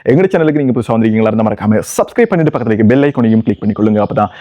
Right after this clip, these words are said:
நாங்க போடுற இந்த மாதிரியான வீடியோஸ் உங்க போனுக்கும் நோட்டிபிகேஷனா வந்து சேரும். இப்ப வாங்க வீடியோக்குள்ள போலாம். சரி, நாங்க இப்ப முத்தையா முனிவர் இருக்கிற இடத்தை தான் பாக்குறதுக்கு போறோம். நாங்க ஏற்கனவே சொன்னோம் தானே, முத்தையா முனிவர் இருக்கிற இடத்தை பார்க்க போறோம்னு. அதை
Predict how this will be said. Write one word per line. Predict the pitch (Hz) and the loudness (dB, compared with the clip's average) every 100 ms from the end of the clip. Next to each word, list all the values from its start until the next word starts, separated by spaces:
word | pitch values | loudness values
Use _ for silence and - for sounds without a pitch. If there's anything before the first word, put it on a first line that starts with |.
| - | -4
நாங்க | 101 110 113 | 0 2 2
போடுற | 120 113 117 - | 2 0 0 0
இந்த | 151 | 0
மாதிரியான | 175 156 143 | 0 0 0
வீடியோஸ் | 113 110 143 - _ | 2 2 2 -2 _
உங்க | 156 208 226 | 0 2 2
போனுக்கும் | 151 113 131 | 0 -2 -2
நோட்டிபிகேஷனா | 160 110 - - 95 | -2 -4 -8 -6 -2
வந்து | 101 | -2
சேரும். | - 110 - - - | -2 -4 -4 -12 -2
இப்ப | 131 180 | 0 2
வாங்க | 160 131 147 - 107 | 2 2 0 -4 2
வீடியோக்குள்ள | 123 151 113 104 107 | 4 4 2 -2 -4
போலாம். | 107 98 _ _ _ _ _ _ | -4 -6 _ _ _ _ _ _
சரி, | 120 113 | -2 0
நாங்க | 107 110 | 0 0
இப்ப | 110 117 117 104 101 101 98 95 | -2 0 0 0 0 2 0 2
முத்தையா | 107 - 131 120 | 0 0 0 2
முனிவர் | 113 120 123 | 2 2 2
இருக்கிற | 117 110 123 117 | 0 0 0 0
இடத்தை | 110 110 117 | 0 -2 -2
தான் | 127 135 | -4 -4
பாக்குறதுக்கு | 117 110 113 117 123 | -4 -4 -6 -6 -2
போறோம். | 113 104 | -2 0
நாங்க | 98 101 101 | 0 0 0
ஏற்கனவே | 107 113 110 | 0 0 0
சொன்னோம் | 117 117 | 0 2
தானே, | 107 110 - - | 0 -4 -8 -16
முத்தையா | 113 107 | -4 -2
முனிவர் | 104 104 104 | 0 0 0
இருக்கிற | 104 107 | 0 0
இடத்தை | 104 98 | -2 -2
பார்க்க | 98 98 104 | -4 -6 -6
போறோம்னு. | 104 104 101 127 | -4 -2 0 2
அதை | 113 | 2